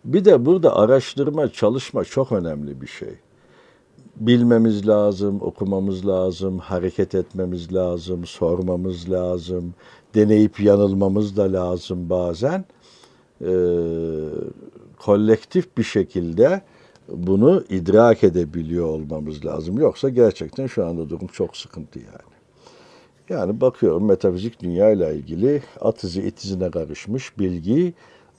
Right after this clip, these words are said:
alabildiğince kirlenmiş ve her şeyin kapitalizme, ed-, kapitalizme dönüştürülmüş bir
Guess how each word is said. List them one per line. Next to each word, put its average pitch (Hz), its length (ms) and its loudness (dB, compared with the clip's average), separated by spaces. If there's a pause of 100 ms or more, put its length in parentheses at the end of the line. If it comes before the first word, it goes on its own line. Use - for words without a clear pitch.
(120)
alabildiğince 104 1120 0
kirlenmiş 73 1200 -14 (880)
ve 95 120 0
her 151 280 6
şeyin 151 560 0 (520)
kapitalizme, 107 720 2
ed-, 92 280 -4
kapitalizme 104 760 -2
dönüştürülmüş 92 960 -4
bir 95 200 -4